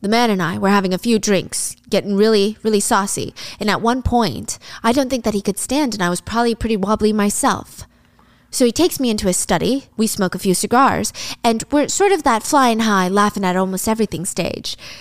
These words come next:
And eventually, he starts in on about how much he likes me and how he wishes he could invite me on this trip that he's about to go on." "What, what kind of trip? Where is he going?" That's exactly what I asked. And then he turns to me and he says, "Oh, you know,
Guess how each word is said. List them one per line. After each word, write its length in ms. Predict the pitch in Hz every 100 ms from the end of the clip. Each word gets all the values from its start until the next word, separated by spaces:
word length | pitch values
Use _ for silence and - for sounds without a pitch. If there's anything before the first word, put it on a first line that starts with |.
| -
And 80 | 226
eventually, 560 | 220 240 214 190 160 220
he 220 | 233 208
starts 560 | - 196 175 - - - - -
in 180 | 254 233
on 140 | 190
about 200 | 196 202
how 140 | 226
much 220 | 220 240 262
he 100 | 254
likes 380 | 226 233 -
me 120 | 208 170
and 120 | 208
how 100 | 202
he 140 | 208
wishes 320 | 202 233 214
he 60 | 196
could 140 | -
invite 360 | 190 185 214 226
me 120 | 226
on 120 | 214
this 180 | 202 214
trip 240 | - 226 -
that 120 | 190
he's 120 | 175
about 180 | 160 151
to 60 | 175
go 200 | 165 165
on." 300 | - 247 - _ _
"What, 200 | 214 214
what 260 | 208 208 214
kind 200 | 262 226
of 60 | 214
trip? 260 | 208 175
Where 120 | 196
is 100 | 190
he 80 | 190
going?" 400 | 185 202 196 233 - _ - -
That's 180 | 233 240
exactly 400 | 208 220 214 185
what 140 | 185
I 120 | 190 170
asked. 360 | - 220 -
And 140 | 208 208
then 120 | 208
he 120 | 208
turns 320 | 247 226 214
to 100 | -
me 140 | 180 170
and 100 | 170
he 80 |
says, 580 | 190 - 175 - - - - _ _ _ _ _ _ -
"Oh, 320 | 220 190 185
you 220 | 208 233
know, 400 | 214 156 185 214